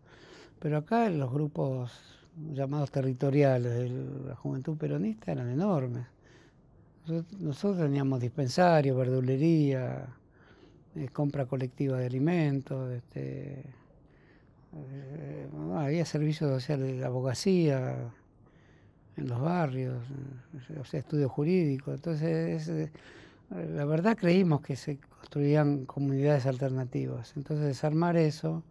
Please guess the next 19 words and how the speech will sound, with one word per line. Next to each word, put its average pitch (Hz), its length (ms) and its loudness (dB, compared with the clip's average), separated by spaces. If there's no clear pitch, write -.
declarándolo 151 640 4
meramente 139 800 2
el, 135 140 -6
el 143 260 -8
grupo 156 340 -2
de 143 60 2
superficie 139 760 0
de 127 80 -4
los 127 100 -4
grupos 139 260 -2
armados, 156 600 2
era 135 340 0
algo 127 240 -2
duro. 147 460 2
Yo 170 140 0
tenía 180 280 2
ese 147 160 0
problema 127 480 -2
también, 123 360 -10